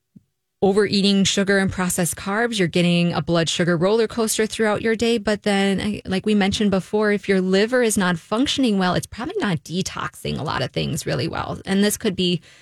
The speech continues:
the chemicals that are in your food. This could be chemicals that we come across in our environment. These things are not getting detoxed, and fatty liver shuts down those detox pathways. So that sugar,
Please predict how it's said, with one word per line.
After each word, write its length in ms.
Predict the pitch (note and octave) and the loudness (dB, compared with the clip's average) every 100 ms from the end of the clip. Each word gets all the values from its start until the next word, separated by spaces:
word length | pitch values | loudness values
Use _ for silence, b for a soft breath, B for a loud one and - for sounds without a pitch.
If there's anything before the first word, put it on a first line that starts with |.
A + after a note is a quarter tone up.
| B | B
the 80 | - | -6
chemicals 480 | - - D#3 C#3+ D3 | -4 -2 -4 -2 -4
that 120 | D3+ | -2
are 80 | C3 | -2
in 160 | D#3 D3+ | 0 0
your 160 | C#3+ | -2
food. 460 | D3 - D4 D4 D4+ b b b b | -6 -2 0 2 -2 b b b b
This 160 | G3 - | -2 0
could 100 | F3+ | -2
be 80 | F3 | -2
chemicals 480 | - E3+ - E3+ D#3+ | -4 -4 0 0 0
that 120 | E3+ | 0
we 80 | F3 | 0
come 240 | - E3 | 0 0
across 480 | D#3+ - F3 F3+ - | -2 -4 -4 -2 0
in 80 | E3+ | 0
our 120 | D#3+ | 0
environment. 520 | D#3 D#3+ D#3+ A3+ B3 | 0 -2 -2 -2 -2
These 200 | A#3 A3 | -2 -2
things 280 | A#3 A3+ G#3+ | 0 0 0
are 80 | F#3+ | 0
not 360 | F#3 F3 F3+ | 2 0 -2
getting 520 | - F3+ F3 F3 E3+ - b b b | -2 2 2 2 0 -4 b b b
detoxed, 680 | E3+ A#3+ C#4+ - E3 D#3+ - | -4 -2 -2 -4 -4 -4 0
and 180 | F#3 F3+ | 0 0
fatty 260 | G#3 B3+ | -2 -2
liver 300 | B3 E3+ F#3+ | 0 0 0
shuts 380 | F#3 - E3+ - | -2 -2 -4 -2
down 240 | E3+ E3 | -2 0
those 180 | E3+ D#3+ | 0 0
detox 480 | - D#3 - D#3 - | -2 -4 -4 -6 -8
pathways. 840 | - G#3 C#4 - - - - - _ _ _ _ b b b b b b | -8 -6 -6 -8 -12 -12 -14 -20 _ _ _ _ b b b b b b
So 240 | - G#3 | 0 0
that 280 | G3 F3+ - | 2 0 -2
sugar, 760 | - - A#3 A3+ A3+ A3 A3 | -6 -2 0 2 2 2 0